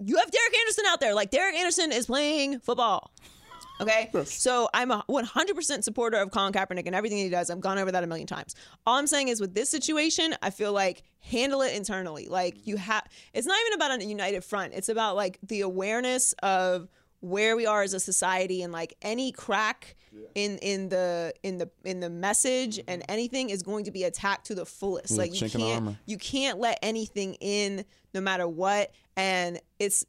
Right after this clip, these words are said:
Speaker 1: that, that's just, that's so important. And, and the, the optics of it, and I know it's like, oh, like, it's, it's corporate or whatever. Like,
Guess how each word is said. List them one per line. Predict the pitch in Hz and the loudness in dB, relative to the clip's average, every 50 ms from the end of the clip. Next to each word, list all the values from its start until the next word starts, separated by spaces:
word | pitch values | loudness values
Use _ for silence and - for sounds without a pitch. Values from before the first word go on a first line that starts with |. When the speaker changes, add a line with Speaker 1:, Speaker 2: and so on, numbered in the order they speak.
| - 123 175 | -6 -6 -2
Speaker 1:
that, | 190 196 202 - - | -2 -2 -2 -2 -2
that's | - 208 208 - - | -2 -2 -2 0 -2
just, | 233 196 - - - | -2 -2 -2 -2 -2
that's | 214 - - | -2 -4 -2
so | - - 262 262 262 | -2 -2 0 0 0
important. | 240 202 - - - 190 - 180 165 - - - | -2 -4 -6 -4 -4 -4 -4 -4 -6 -10 -10 -6
And, | - 196 196 208 196 185 - | -4 -4 -4 -4 -6 -8 -6
and | - 196 190 190 | -6 -6 -4 -4
the, | 190 190 | -4 -4
the | - - 185 - - | -2 -4 -4 -2 0
optics | 202 220 240 - 311 311 - - | 0 0 0 -2 -4 -4 -2 0
of | 330 285 277 | 0 2 2
it, | 311 320 311 - - - - - - - - | 2 0 0 -2 -4 -10 -20 -20 -20 -6 -4
and | 196 214 214 202 - _ - | -2 -2 -2 -4 -6 _ -4
I | 254 277 | -2 0
know | 285 294 294 | 0 0 -2
it's | 277 - | 0 0
like, | 233 208 202 | 0 0 2
oh, | 226 269 277 277 269 | 2 2 4 4 2
like, | 247 233 208 208 | 2 0 -2 -2
it's, | 202 196 - - - - | -4 -6 -6 -8 -4 -2
it's | 202 196 - - 190 185 - | -2 -2 0 0 -2 -2 -4
corporate | - - 269 254 254 254 247 240 | -4 -2 -2 -2 0 0 0 2
or | 214 | 2
whatever. | 226 240 240 240 | 2 2 2 2
Like, | 214 202 175 - | 2 0 0 -2